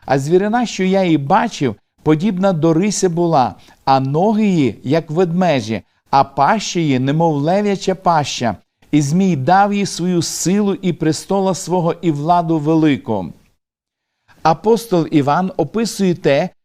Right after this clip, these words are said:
що йому було показано у видінні. Звір в біблійному пророцтві, відповідно до двадцять четвертого вірша сьомого розділу книги пророка Даниїла, символізує земну владу або царство.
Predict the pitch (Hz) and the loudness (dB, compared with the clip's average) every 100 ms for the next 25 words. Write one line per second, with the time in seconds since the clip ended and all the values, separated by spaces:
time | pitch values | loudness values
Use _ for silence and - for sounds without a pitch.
0 | _ - 165 190 233 202 220 208 - 180 | _ -2 0 2 0 0 2 2 2 -2
1 | - 208 208 190 202 196 185 160 175 143 | 0 -2 0 -2 -4 -2 -2 0 -2 0
2 | 196 202 156 117 82 - _ _ _ _ | 0 0 0 -2 -4 -10 _ _ _ _
3 | _ _ - 143 143 165 175 160 - 131 | _ _ -4 -2 0 4 4 2 -4 -2
4 | 165 180 247 233 214 - 190 190 160 123 | 0 0 0 0 0 0 2 4 4 2
5 | - 120 120 135 135 185 208 180 165 151 | -2 -2 0 0 0 0 0 0 0 0
6 | 147 131 175 208 - 196 196 170 180 180 | 0 2 2 2 -4 -6 -4 -2 -2 0
7 | 175 160 156 156 - 131 90 _ _ - | 0 0 0 -2 0 0 0 _ _ -14
8 | - - 185 220 214 175 175 196 165 147 | -8 0 2 2 2 2 2 0 -2 0
9 | 147 - 156 160 139 - 143 156 127 117 | -2 0 -2 0 0 0 -2 0 -2 0
10 | 113 113 127 220 180 101 _ _ - - | 0 0 0 0 0 -2 _ _ -8 -2
11 | 156 143 143 135 131 214 208 - 131 135 | 0 0 0 0 0 0 0 -2 -2 0
12 | 160 180 190 117 123 139 180 196 196 143 | 0 0 0 0 0 2 0 -2 -4 0
13 | 147 147 143 - 175 190 156 - 113 98 | 0 0 -4 -2 -2 -2 -2 -8 -6 -6